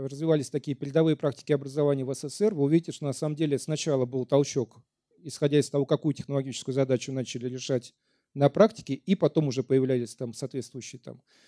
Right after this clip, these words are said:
а, М Ф Т И, например, как от-, отзыв на это, те или иные факультеты и кафедры и всё прочее. А, поэтому я бы так сказал, что тут вот в-, для меня в первую очередь не то, на каком уровне это решаться должно, а кто должен быть драйвером.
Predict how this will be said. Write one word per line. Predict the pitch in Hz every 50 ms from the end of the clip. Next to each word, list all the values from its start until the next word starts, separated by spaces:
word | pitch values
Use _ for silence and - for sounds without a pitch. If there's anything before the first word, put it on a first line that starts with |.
| _ _ _ _ _ _ _ - - -
а, | - 135 131 - -
М | 156 147
Ф | - - 127
Т | - - 139
И, | 143 185 202
например, | 185 165 - 156 160 156 156 151 139
как | - 147 131 - - 131
от-, | - - 165 147 147 -
отзыв | 156 147 127 131 131 - -
на | 139 135 131
это, | 127 120 - 120 117 127 120 127 127
те | - 160
или | 147 135
иные | 135 131 135 131
факультеты | - - - 147 131 - 139 127 - 131
и | 123
кафедры | - 131 113 - - 127 123 127
и |
всё | - - 151 127
прочее. | - 131 123 110 - - - 120 113 _ _ _ _ _ _ _ - - - _ _ _ _ _ _ _ _ _ _ _ _ _ _ _ _ _ _
А, | - 151 151 151 160 165 160 147 147 135 113 - - - - - - _ _ _
поэтому | - 156 185 202 - 226 202 190 185 -
я | 151 139 165 196 -
бы | 185 190 180
так | - - 185 -
сказал, | - - - 143 123 127 120
что | 113 - - 143
тут | 139 208 208 -
вот | 165 170 -
в-, | - - - 190
для | 135 131 165 165
меня | 175 202 247 247
в | -
первую | - 180 170 160 156
очередь | 139 - 147 143 131 -
не | 160 -
то, | 180 175
на | 165
каком | 156 165 147 - 175 170 165
уровне | 170 170 156 160
это | 160 - 160
решаться | 160 160 - - 247 - - - 147
должно, | 139 143 135 117 135 131 127 - -
а | 135 143 139
кто | - - - - - 202 190
должен | 196 170 - 160 160
быть | 147 156 139
драйвером. | 160 165 139 117 101 110 - - -